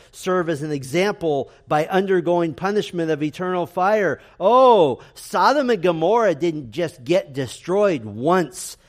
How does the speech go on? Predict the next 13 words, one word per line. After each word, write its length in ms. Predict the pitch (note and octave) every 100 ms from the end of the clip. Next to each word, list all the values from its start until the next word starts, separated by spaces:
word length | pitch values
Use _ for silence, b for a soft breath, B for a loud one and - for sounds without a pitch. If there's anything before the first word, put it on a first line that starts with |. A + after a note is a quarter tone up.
| b
According 440 | B2+ - G3 F3+ D#3
to 80 | B2
Jude, 400 | B2 G#3 F#3 C3
the 80 |
people 560 | - A3+ C4 G3+ D3+ C3+
are, 220 | E3+ D#3
quote, 440 | D3+ A#3+ A#3 C3+ B B _ A#3
"undergoing 720 | D4+ C#4 C4 G3+ G#3+ G3 F3+
a 100 | E3
punishment 540 | - G3+ F3 - D#3+
of 100 | D3+
eternal 380 | C#3 D3 E3 D#3
fire." 560 | A2 C#3+ C#3+ B2+ A2